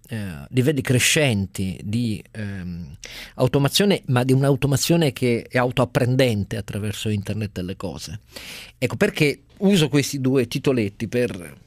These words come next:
perché classicamente molti dicono: "Siamo a un punto tale in cui queste non sono indietri, ma sono contrapposizioni". Cioè, nell'introduzione c'è un capitoletto che dice: "L'uomo tecnologico e la macchina,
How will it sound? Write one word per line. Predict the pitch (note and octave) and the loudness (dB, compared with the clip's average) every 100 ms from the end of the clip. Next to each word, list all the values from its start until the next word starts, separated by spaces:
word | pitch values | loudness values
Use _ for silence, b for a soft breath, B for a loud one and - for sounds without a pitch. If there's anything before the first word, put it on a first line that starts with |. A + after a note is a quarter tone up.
| _ _ | _ _
perché | D#3 - C3 | -10 0 0
classicamente | A#2+ D#3 - E3 F3 A2 G#2 G2+ G#2+ G2 D#2 _ _ _ _ _ - | 2 0 2 0 2 2 0 0 -2 -2 -6 _ _ _ _ _ 2
molti | D#3+ D#3+ - B2 | 4 4 2 0
dicono: | A#2 - A2+ | 0 -2 -2
"Siamo | G#2+ F#3+ F3+ | 0 2 4
a | |
un | D#3+ | 4
punto | D#3+ F#3 E3 D#3+ | 2 0 2 2
tale | C3 A2 A2 | 2 2 2
in | C3 | 0
cui | - A#2 G#2 G#2 B B B B B B _ | 0 0 0 -2 B B B B B B _
queste | E3 D#3+ C3 | 0 2 2
non | C3 | 2
sono | - C#3 | 2 2
indietri, | A#2+ A2 G2+ | 2 2 2
ma | A#2 | 2
sono | - C#3+ | 2 0
contrapposizioni". | B2 B2+ - A2 G#2+ G2 G#2+ - E2 D2+ F#2+ | 2 0 0 -4 -4 -4 0 0 -2 -6 -6
Cioè, | - D#3 | 0 2
nell'introduzione | D#3+ E3 F#3 F#3 - D3+ | 4 4 4 4 4 4
c'è | - | 4
un | D#3+ C3 | 2 2
capitoletto | - C#3+ F3+ D#3+ A#2 | -2 2 4 4 2
che | |
dice: | B2+ C3 C3+ | 0 2 4
"L'uomo | F3+ F3 | 6 6
tecnologico | C#3+ C#3+ D#3+ C#3 A#2+ G#2 G#2+ A2+ | 2 0 2 2 4 2 0 -2
e | |
la | G#2+ | 0
macchina, | G#2 G2+ - G#2+ | 0 -2 -4 -6